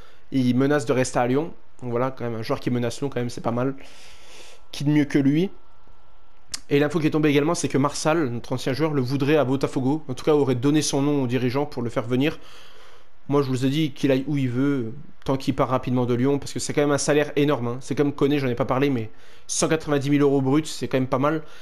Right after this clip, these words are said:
Je crois que même Toko, c'est plus. Donc si on peut s'en débarrasser, c'est toujours mieux. Mais en tout cas, voilà, je vous ai passé les infos sur Toko. Maintenant, on espère des officialisations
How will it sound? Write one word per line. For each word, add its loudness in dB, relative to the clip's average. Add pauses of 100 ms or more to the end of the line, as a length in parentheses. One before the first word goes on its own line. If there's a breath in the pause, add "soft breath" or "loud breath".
(280 loud breath)
Je -10
crois 0
que 0 (420)
même 2
Toko, 2
c'est -2
plus. -4 (380 soft breath)
Donc -2
si 0
on 2
peut 0
s'en 0
débarrasser, 2 (440)
c'est -2
toujours 0
mieux. 4
Mais -2
en -4
tout -10
cas, 2
voilà, 2
je -6
vous -2
ai -2
passé -2
les 2
infos 0
sur -4
Toko. 2
Maintenant, 2
on 0
espère 0
des -2
officialisations 0